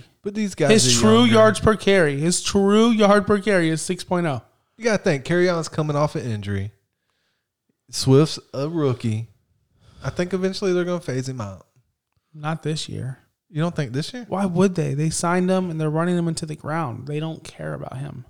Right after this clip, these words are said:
Speaker 1: We'll see. He's not always productive.
Speaker 2: No,
Speaker 1: I
Speaker 2: that's
Speaker 1: mean,
Speaker 2: not the
Speaker 1: let's be
Speaker 2: point.
Speaker 1: real.
Speaker 2: He's not productive. He's
Speaker 1: You
Speaker 2: just
Speaker 1: know?
Speaker 2: getting most carries. That's
Speaker 1: When
Speaker 2: the
Speaker 1: they,
Speaker 2: point.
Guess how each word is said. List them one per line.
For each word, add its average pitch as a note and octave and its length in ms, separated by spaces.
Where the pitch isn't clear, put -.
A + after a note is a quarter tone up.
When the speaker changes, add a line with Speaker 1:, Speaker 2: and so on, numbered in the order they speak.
Speaker 1:
We'll D3+ 140
see. F#3 240
He's C#3 180
not C#3+ 220
always G2+ 500
productive. E2 680
Speaker 2:
No, F#3 240
Speaker 1:
I C#3 40
Speaker 2:
that's D3+ 140
Speaker 1:
mean, F#3+ 100
Speaker 2:
not G#3 60
the - 0
Speaker 1:
let's D3 60
be F#3 60
Speaker 2:
point. F3+ 200
Speaker 1:
real. G2+ 300
Speaker 2:
He's E3+ 180
not F3+ 160
productive. C#3 560
He's C#3 140
Speaker 1:
You D3 60
Speaker 2:
just G2 100
Speaker 1:
know? G#2+ 40
Speaker 2:
getting C#3 260
most C3+ 320
carries. B2+ 400
That's A#2+ 140
Speaker 1:
When A#2 120
Speaker 2:
the A2+ 60
Speaker 1:
they, A2+ 140
Speaker 2:
point. - 420